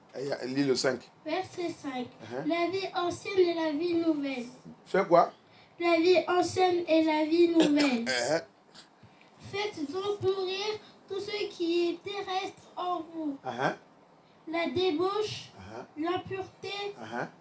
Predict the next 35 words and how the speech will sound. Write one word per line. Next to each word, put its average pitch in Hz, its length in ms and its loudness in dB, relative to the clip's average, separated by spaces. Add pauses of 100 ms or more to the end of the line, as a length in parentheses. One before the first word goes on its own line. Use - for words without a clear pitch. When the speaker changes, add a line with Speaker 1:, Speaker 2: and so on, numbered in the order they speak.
(140)
Speaker 2:
l'égoïsme, 359 840 -2
Speaker 1:
Uh-huh. 240 300 -2 (340)
Speaker 2:
les 302 60 -2
mauvais 381 480 2
désirs 370 580 -4
Speaker 1:
Uh-huh. - 320 -4 (400)
Speaker 2:
et 339 140 -6
l'avarice. 359 760 -4 (220)
Speaker 1:
Uh-huh. 113 360 -4 (100)
Speaker 2:
Car 370 180 2
Speaker 1:
Ok. - 100 2
Speaker 2:
l'avarice, 381 680 0 (180)
c'est 311 120 -8
de 277 120 -4
l'idolâtrie. 349 1160 -4 (200)
Speaker 1:
Merci. 123 420 2
Ça 151 180 8
va ? 151 200 6 (640)
À 131 60 -8
la 131 80 -2
maison, 135 240 2
on 135 40 2
va 143 360 4
lire 120 280 -6
le 95 60 -6
reste. - 380 -8 (1120)
In 135 120 6
the 127 100 8
house, 147 380 10
let 127 180 -6
us 117 120 -6
go 113 100 -8
and 101 160 -12
read, 104 120 -16 (140)
uh, 110 40 -12